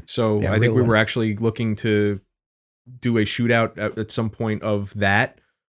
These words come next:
Speaker 1: versus, uh, like, the Warm Audio version of it versus, like, I think I built the mar-, uh, the Mic Parts version of it.
Speaker 2: Yep.
Speaker 1: Um,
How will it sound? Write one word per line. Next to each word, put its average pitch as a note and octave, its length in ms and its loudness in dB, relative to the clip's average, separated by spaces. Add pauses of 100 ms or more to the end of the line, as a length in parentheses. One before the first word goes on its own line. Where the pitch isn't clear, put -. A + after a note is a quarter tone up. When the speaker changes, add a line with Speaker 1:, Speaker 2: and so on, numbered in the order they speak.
Speaker 1:
versus, A2 920 -2
uh, F2+ 300 -2
like, F2+ 200 -2
the G#2+ 100 0
Warm G#2+ 340 2
Audio G#2+ 360 4
version A2 380 0
of G#2 160 0
it G#2+ 200 2
versus, G2+ 640 -2
like, F#2 160 0
I G#2 80 -2
think G#2+ 160 -4
I G#2+ 100 4
built G#2+ 280 -2
the G2+ 80 -4
mar-, F#2 280 -2
uh, G2 200 2
the F#2 80 -2
Mic F#2+ 220 -2
Parts G2 280 -4
version F#2+ 360 -4
of F#2 120 -4
it. - 160 -10
Speaker 2:
Yep. D3 200 2 (460)
Speaker 1:
Um, F2+ 520 -2